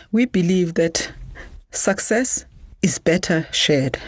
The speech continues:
Yes, we partner with institutions such as the Ikusasa Student Financial Aid Program, Accredited Resource Consulting Services,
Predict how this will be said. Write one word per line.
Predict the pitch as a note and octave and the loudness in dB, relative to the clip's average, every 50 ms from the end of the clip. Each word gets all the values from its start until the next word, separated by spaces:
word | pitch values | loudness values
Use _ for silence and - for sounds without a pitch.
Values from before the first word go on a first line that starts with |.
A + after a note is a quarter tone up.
| - - _ | -14 -14 _
Yes, | - G3 F#3 E3+ - - - - - | 0 0 2 2 0 -2 -4 -2 0
we | F3 E3+ | 0 0
partner | E3 - - - - - C#4 A#3+ | 0 0 -2 -2 0 2 2 2
with | G#3+ G3+ G3+ - | 2 0 0 0
institutions | - G3 F3 - - F#3+ - - G3 F#3+ - - F#3 F3+ E3+ | -2 0 0 0 0 0 2 2 2 2 2 2 2 2 2
such | - - - E3+ E3 - | 2 0 0 0 0 0
as | E3 E3 D#3+ - - | 0 0 0 -2 -2
the | F3+ E3 D#3 - - | 0 0 0 0 0
Ikusasa | E3 F3 F3 - - F3 F3 - - E3+ | 0 0 0 2 2 2 2 2 0 0
Student | - - E3+ E3+ E3 D#3+ | 0 0 0 2 0 0
Financial | - - E3 D#3+ D#3 D#3+ - - D3+ D3 - | 0 0 2 2 2 2 2 0 0 0 2
Aid | - E3 D#3+ - | 2 0 0 -2
Program, | - - F3+ F3 E3+ F#3+ G#3+ B3+ C4 - - - - | -2 -2 0 0 2 2 2 0 -2 -4 -6 -4 -2
Accredited | F3 - - - F#3 E3+ E3+ - - E3 D#3+ D#3 | 0 0 2 2 2 2 2 0 0 0 0 0
Resource | D#3+ D#3 - - D#3+ D#3+ - | 0 0 2 2 2 0 0
Consulting | - - E3 E3 - D#3+ D#3+ E3 - F3+ E3 D#3+ | 0 0 0 2 2 0 -2 0 2 2 2 2
Services, | D#3 - - E3 E3+ E3+ F#3+ F#3+ - A3+ A#3+ A#3 - - - | 0 0 0 0 0 0 0 0 2 2 2 0 0 -4 -6